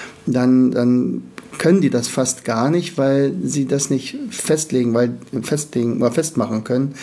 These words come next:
Mit der linken Gehirnhälfte scheint da irgendein, naja, ich will nicht sagen Defekt, aber es auf jeden Fall anders gestrickt zu sein. Und die Zahlen sind nun mal, also die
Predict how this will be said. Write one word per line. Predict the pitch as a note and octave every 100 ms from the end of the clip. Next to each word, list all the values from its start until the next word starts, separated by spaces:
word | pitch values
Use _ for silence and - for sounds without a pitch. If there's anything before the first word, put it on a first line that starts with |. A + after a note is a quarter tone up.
| - - - E3
Mit | B2+ B2
der | C3+ A#2+ -
linken | C3+ F3+ F3+
Gehirnhälfte | D#3 C3+ C#3+ C#3+ C3+ C3+ - B2
scheint | A#2+ C3+ D#3
da | C#3+ C#3
irgendein, | C3 C3+ C3+ B2+ - B2+ B2 A#2+ - - A#2+
naja, | G#2 A2+ A2+ A2
ich | A2 -
will | B2+
nicht | A#2
sagen | A2+ A2+
Defekt, | G#2 G#2 - F3+ -
aber | C3 B2+ - - -
es | C#3+
auf | - C#3+
jeden | D#3 D#3+
Fall | D#3 -
anders | C#3 D#3 D3 -
gestrickt | C#3+ - C3+ B2+ -
zu | B2
sein. | G#2+ G2+ F2+ - - - - - -
Und | B2+ A#2+ A#2 B2+
die | C3 B2 B2+ -
Zahlen | - B2+ C3+ D3 D3
sind | C#3 D#3+
nun | D3+ C3+ B2+
mal, | A#2+ B2 A2+
also | A2+
die | A2 A2 -